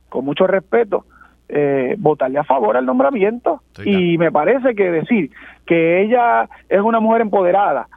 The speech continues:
Speaker 1: o que es una mujer con visión progresista o visión liberal, pues eso no la descalifica. De hecho, demuestra los retrógradas que son algunos P N P, principalmente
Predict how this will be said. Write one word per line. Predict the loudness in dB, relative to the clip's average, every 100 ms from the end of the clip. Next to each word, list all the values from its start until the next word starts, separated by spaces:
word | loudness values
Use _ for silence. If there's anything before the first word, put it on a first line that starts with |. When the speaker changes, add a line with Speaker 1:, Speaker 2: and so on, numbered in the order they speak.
| -4
Speaker 1:
o | -2 0
que |
es | 0
una | 2 2
mujer | 2 2
con | 0 -2
visión | -2 0 2 2 -2
progresista | -2 0 0 0 0 0 0 0 0
o | 2
visión | 2 2 2
liberal, | 2 2 2
pues | 0 -2
eso | 0
no | 2 2
la | 2
descalifica. | 0 -2 -2 -4 -2 0
De | 0 0
hecho, | 0 -2 -4 -18 -20 -2
demuestra | 0 0 0 0 0 0
los | 0
retrógradas | 0 -2 0 0 2 2 2 2 0
que | -2 -2
son | 0 0
algunos | 0 0 0 -4 -12 -8
P | -2 0
N | 2
P, | 2 0
principalmente | 0 -2 0 0 2 -2 0 -2